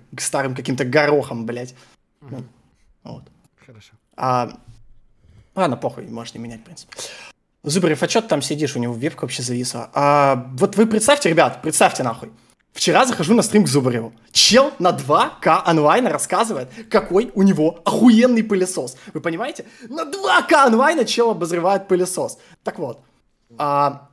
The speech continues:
Speaker 1: я стримлю уже около двух лет, и у меня всего двести триста онлайна. Я думаю, что будет, если, ну, я также буду, блядь, обозревать пылесос. Ну, конечно, он не такой пиздатый, как у тебя, не супер какой-то там, э, плоский, с подсветкой. Ну, в принципе, тоже нормально.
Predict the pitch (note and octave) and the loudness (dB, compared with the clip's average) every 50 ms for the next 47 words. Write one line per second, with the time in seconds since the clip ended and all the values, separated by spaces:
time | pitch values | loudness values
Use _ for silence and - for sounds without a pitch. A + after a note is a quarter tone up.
0 | _ _ _ _ _ _ _ - C3 G#3 A#3+ A#3+ - A#3 A3 G3+ G3 F#3 E3 E3 | _ _ _ _ _ _ _ -6 -4 -2 -2 -2 -2 -2 -2 -2 -2 -4 -4 -4
1 | F3 G3 A3+ A3 F#3+ D#3 C#3+ C3 - - - D3+ E3+ F#3 F3+ - D3+ C#3+ F3+ C4 | -4 -4 -4 -6 -6 -6 -6 -8 -12 -16 -12 -10 -8 -8 -8 -6 -6 -4 -4 -4
2 | - - D#3+ D3+ C#3 C#3+ D#3+ E3+ - - D3 C3+ B2 C#3+ F3 E3+ - E3 C3 D#3 | -6 -6 -6 -6 -6 -6 -6 -8 -10 -10 -10 -10 -8 -8 -8 -10 -12 -14 -12 -14
3 | D#3+ - - C#3+ C#3 C3+ B2+ B2 A#2 A#2 A#2 - - - - - D3 D3+ F3 F#3 | -12 -8 -6 -6 -6 -4 -6 -6 -8 -10 -14 -14 -14 -14 -6 -6 -4 -2 -2 -2
4 | D3+ C3 A#2+ - - G3+ G#3 E3+ F#3+ G#3 B3 A3+ - E3+ D#3 - - C3 B2 - | -2 -2 -4 -4 -4 -4 -4 -4 -6 -8 -8 -8 -8 -8 -8 -6 -6 -8 -8 -8
5 | F3+ F3+ E3 C#3+ - C3+ C3+ A#2 A#2+ B2 A#2+ A#2 A2+ A#2 B2+ - - E3+ _ - | -12 -18 -18 -12 -8 -6 -6 -6 -6 -6 -8 -8 -10 -12 -16 -20 -20 -6 _ 0
6 | F#3+ A3 E3+ F3 E3+ G#3+ G3 F3 D3+ D#3 D#3+ D#3 D#3 D3+ D#3+ D#3+ D#3+ E3+ D#3+ E3 | 2 2 2 4 4 4 4 4 4 2 0 0 0 -4 -6 -6 -6 -6 -6 -6
7 | G3+ - - - - - - F3 E3+ - - - - - - - - - - - | -6 -6 -10 -14 -20 -16 -12 -10 -10 -10 -10 -10 -12 -14 -12 -12 -12 -10 -6 -6
8 | - - D4 C4 A3+ - A#3+ B3 B3+ A#3+ - B3+ B3 B3 A#3+ A#3 A#3 - D4 B3+ | -6 -4 -2 -2 0 2 2 2 2 2 4 4 4 4 4 2 -2 -4 -6 -6
9 | - - - C4+ B3+ - - - - A3+ B3+ D4+ E4+ F4+ E4+ - B3 A3+ A#3 - | -6 -4 -4 -4 -2 -2 -4 -2 2 4 4 6 6 4 2 0 -2 -4 -6 -6
10 | - G#3+ - - F#3+ E3+ C#3+ F3+ A3+ C#4+ C#4 A#3+ F#3+ G3 F#3+ F#3+ - C4 A3+ A3+ | -6 -8 -10 -10 -10 -6 -2 0 2 2 2 2 0 -2 -4 -6 -4 -4 -4 -4
11 | G#3+ - - G#3 F#3+ - - G3+ G#3+ G#3 G3 D#3+ - - - - _ _ - E3 | -6 -6 -6 -8 -6 -2 -2 -2 0 0 -2 -4 -4 -6 -12 -20 _ _ -8 -8
12 | D#3 D3 C#3 D3 C#3 - - - G3 _ - D#3+ D3 C#3+ C#3+ C3+ A#2+ - - - | -6 -6 -8 -12 -16 -20 -20 -20 -20 _ -8 -6 -6 -4 -4 -6 -8 -10 -14 -18
13 | - - - _ _ _ - F3+ F#3+ G3 A3+ C#4+ D#4 C#4+ C4+ - - G#3+ - - | -20 -20 -20 _ _ _ -6 -4 0 2 2 2 2 0 -2 -2 -4 -6 -8 -6
14 | - F#3 F3 - - F#3 G#3 C#4 D4 C#4+ - - D#3+ E3+ B3 C4+ - - - - | -6 -8 -6 -6 -8 -8 -6 -6 -6 -8 -8 -8 -6 -4 -4 -6 -6 -8 -12 -10
15 | - F#3+ A3 C4+ B3+ - - - - D#3+ D3 B2+ B2+ B2+ B2 A2+ A#2 A2+ A2+ | -10 -8 -8 -8 -8 -10 -12 -8 -6 -6 -6 -6 -8 -10 -10 -10 -12 -14 -14